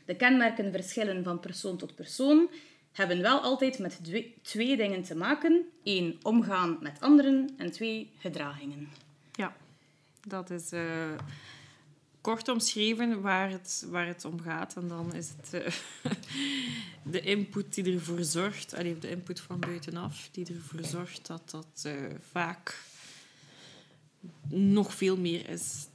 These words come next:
Speaker 2: dan dat alleen. Ja.
Speaker 1: Ja.
Speaker 2: Ja.
Speaker 1: Dat is inderdaad, als je naar autisme in het algemeen kijkt, je kan daar zo je vinger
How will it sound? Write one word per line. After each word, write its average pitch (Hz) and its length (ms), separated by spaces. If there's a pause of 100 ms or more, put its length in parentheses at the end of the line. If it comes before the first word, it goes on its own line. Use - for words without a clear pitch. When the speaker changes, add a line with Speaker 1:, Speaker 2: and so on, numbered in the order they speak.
(120)
Speaker 2:
dan 170 460 (300)
dat 165 500
alleen. 156 480 (200)
Ja. 202 200 (100)
Speaker 1:
Ja. 190 280 (100)
Speaker 2:
Ja. 220 140 (340)
Speaker 1:
Dat 185 180
is 180 140
inderdaad, 180 540
als 190 180
je 185 100
naar 180 300
autisme 196 640 (440)
in 202 120
het 180 100
algemeen 175 440
kijkt, 214 420 (200)
je 185 140
kan 185 200
daar 180 240
zo 185 160
je 175 180
vinger 226 400